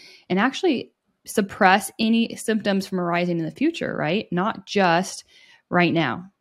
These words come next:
right? Because if you're just taking these medications, the steroids, the inhaler, that's just helping right now. And it's not getting to that, like I said, that root cause.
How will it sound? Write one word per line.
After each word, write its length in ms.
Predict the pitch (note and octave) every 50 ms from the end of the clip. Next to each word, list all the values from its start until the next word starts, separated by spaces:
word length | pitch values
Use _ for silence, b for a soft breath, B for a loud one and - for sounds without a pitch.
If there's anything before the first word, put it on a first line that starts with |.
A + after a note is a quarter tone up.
| _ _ _ _ _ _ -
right? 160 | E3+ E3+ F3+
Because 380 | - E3+ - - F3 E3+ D#3+
if 120 | E3+ E3 -
you're 120 | E3 E3+
just 160 | G3+ G3 -
taking 200 | - F3+ F3+ -
these 120 | F3 E3 E3+
medications, 580 | E3 D#3+ D3 - - E3+ D#3+ D#3 - E3 D#3
the 60 | - D#3
steroids, 640 | - - D#3+ D#3 D3+ D#3 D#3 D3+ D3+ D3+ D3+ -
the 240 | - D3+ C#3+ C#3 B B B B B B B B B B
inhaler, 300 | F3+ - - E3 D#3 D3+
that's 340 | D#3+ F3+ F#3 F#3 - -
just 240 | - - E3+ E3 E3
helping 340 | - - E3 E3 - E3 D#3+
right 200 | D#3 D#3 D#3 -
now. 140 | D#3 D#3 D#3
And 80 | D#3+ D3+
it's 100 | D3 -
not 200 | D#3+ D3 D#3 -
getting 180 | D#3 D3+ D3+
to 120 | - - D#3+
that, 280 | D3 C#3 - - - _
like 140 | - D#3 -
I 60 | D3+
said, 220 | D3 - C#3+ D3 -
that 180 | A#2 A2+ -
root 200 | - D3+ B2+ -
cause. 480 | - - D3+ D3 D3 E3+ G#3 A#3 A#3+